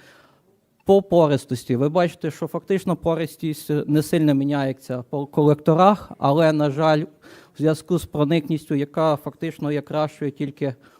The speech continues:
у верхній та з-, середній зоні, видобуток, практично весь видобуток йде тільки з двох зон. І таких випадків досить багато. І, скажімо так,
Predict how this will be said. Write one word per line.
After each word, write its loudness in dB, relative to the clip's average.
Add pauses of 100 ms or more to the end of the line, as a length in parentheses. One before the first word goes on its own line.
(160)
у 0
верхній 6
та 0
з-, 0
середній 2
зоні, 0 (180)
видобуток, -4
практично -10
весь -10
видобуток -8
йде 0
тільки 2
з 0
двох 2
зон. 2 (540)
І 4
таких 2
випадків 0
досить 0
багато. 6 (420)
І, 2
скажімо 0
так, 2